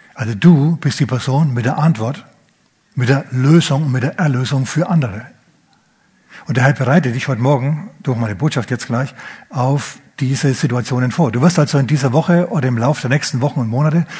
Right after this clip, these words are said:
wirst du Leute treffen, die der Herr in dein Leben gebracht hat, die du zu Jesus führen kannst oder denen du zumindest richtig massiv helfen kannst.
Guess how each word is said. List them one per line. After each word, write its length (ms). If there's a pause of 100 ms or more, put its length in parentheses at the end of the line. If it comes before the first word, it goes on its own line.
(200)
wirst 160
du 60
Leute 320
treffen, 520 (500)
die 80
der 120
Herr 160
in 80
dein 220
Leben 280
gebracht 460
hat, 240 (1300)
die 140
du 320
zu 160
Jesus 260
führen 180
kannst 240
oder 160
denen 260
du 100
zumindest 640 (480)
richtig 720
massiv 580
helfen 280
kannst. 380